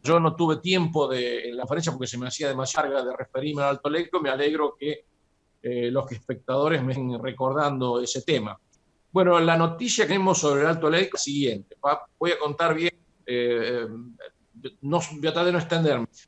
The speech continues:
Ustedes saben, el, el mercado de Alto Aleico es un mercado que funciona básicamente por la demanda de la exportación. La demanda de exportación está motivada fundamentalmente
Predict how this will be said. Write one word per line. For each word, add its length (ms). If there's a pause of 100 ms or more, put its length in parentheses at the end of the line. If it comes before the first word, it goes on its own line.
(100)
Ustedes 280
saben, 260
el, 120 (220)
el 180
mercado 400
de 60
Alto 240
Aleico 480
es 100
un 100
mercado 440
que 80
funciona 540
básicamente 880
por 200
la 120
demanda 480 (160)
de 280
la 140
exportación. 800
La 160
demanda 320
de 60
exportación 520 (440)
está 260
motivada 800
fundamentalmente 1160